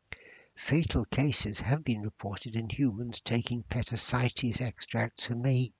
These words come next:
migraine. Less than fatal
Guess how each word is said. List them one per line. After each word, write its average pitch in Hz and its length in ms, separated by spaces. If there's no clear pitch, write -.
migraine. 123 840
Less 131 340
than 113 260
fatal - 600